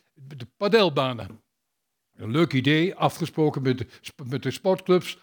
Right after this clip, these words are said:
allemaal geregeld, keurig gedaan. Maar toen dacht in één keer Laars Behoud: nou moeten we kijken of we op een of andere wijze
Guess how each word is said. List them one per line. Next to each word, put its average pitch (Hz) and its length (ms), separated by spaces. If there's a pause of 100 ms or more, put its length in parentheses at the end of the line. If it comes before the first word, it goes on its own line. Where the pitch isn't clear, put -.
allemaal 139 280
geregeld, 165 480 (180)
keurig 175 300
gedaan. 170 360 (240)
Maar 135 140
toen 202 180
dacht 196 240
in 185 100
één 175 140
keer 156 160
Laars 147 300
Behoud: 135 280 (280)
nou 214 200
moeten 208 240
we 180 60
kijken 202 400
of 165 200
we 156 60
op 135 120
een 208 140
of 151 100
andere 156 260
wijze 151 380